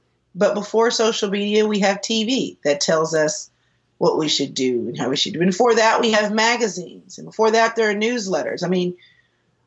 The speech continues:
when, you know, with the increase, um, and speed of mass communication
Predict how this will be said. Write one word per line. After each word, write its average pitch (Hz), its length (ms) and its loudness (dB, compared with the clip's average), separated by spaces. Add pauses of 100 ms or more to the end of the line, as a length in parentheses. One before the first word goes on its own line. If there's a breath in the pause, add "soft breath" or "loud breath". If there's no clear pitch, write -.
(200)
when, 220 460 2
you 202 220 -2
know, 190 140 4
with 220 260 2
the 208 340 -2 (100)
increase, 247 720 0 (300)
um, 170 280 -2
and 185 180 4
speed 185 680 0 (100)
of 175 160 2
mass 180 340 2
communication 175 960 -2